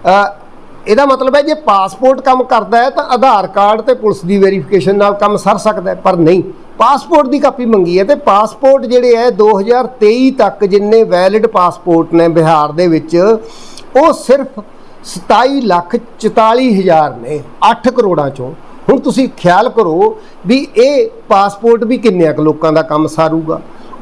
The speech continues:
ਅਗਲੀ ਗੱਲ ਮੈਟ੍ਰਿਕੂਲੇਸ਼ਨ ਸਰਟੀਫਿਕੇਟ, ਦਸਵੀਂ ਦਾ ਸਰਟੀਫਿਕੇਟ ਜਾਂ ਉਦੋਂ ਵੱਡੀ ਕਿਸੇ ਡਿਗਰੀ, ਬੋਰਡ, ਯੂਨੀਵਰਸਿਟੀ ਦਾ ਕੋਈ ਸਰਟੀਫਿਕੇਟ।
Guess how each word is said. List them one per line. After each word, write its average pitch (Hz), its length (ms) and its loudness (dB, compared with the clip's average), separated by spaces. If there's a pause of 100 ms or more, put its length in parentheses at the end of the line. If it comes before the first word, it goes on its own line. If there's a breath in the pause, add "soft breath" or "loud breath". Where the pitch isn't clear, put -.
(140)
ਅਗਲੀ 269 280 -2
ਗੱਲ 285 180 2
ਮੈਟ੍ਰਿਕੂਲੇਸ਼ਨ 180 880 -2
ਸਰਟੀਫਿਕੇਟ, 165 520 -4
ਦਸਵੀਂ 175 440 0
ਦਾ 277 100 2
ਸਰਟੀਫਿਕੇਟ 202 520 -2
ਜਾਂ 226 100 2
ਉਦੋਂ 196 280 -2
ਵੱਡੀ 170 240 0
ਕਿਸੇ 165 260 0
ਡਿਗਰੀ, 160 380 2
ਬੋਰਡ, 156 480 0
ਯੂਨੀਵਰਸਿਟੀ 170 540 0
ਦਾ 151 120 0
ਕੋਈ 147 180 -6
ਸਰਟੀਫਿਕੇਟ। 131 720 -6